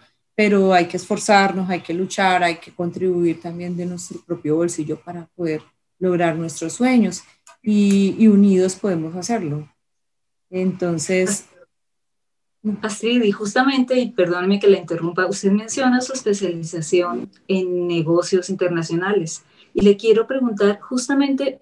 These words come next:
Speaker 2: por esas primeras exportaciones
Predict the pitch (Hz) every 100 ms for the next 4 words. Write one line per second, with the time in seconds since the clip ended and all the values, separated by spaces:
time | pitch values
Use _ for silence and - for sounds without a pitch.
0 | _ 214 208 202 _ - 233 240 262 262
1 | - 214 202 202 208 220 247 - 214 202
2 | 165 - 175 175 196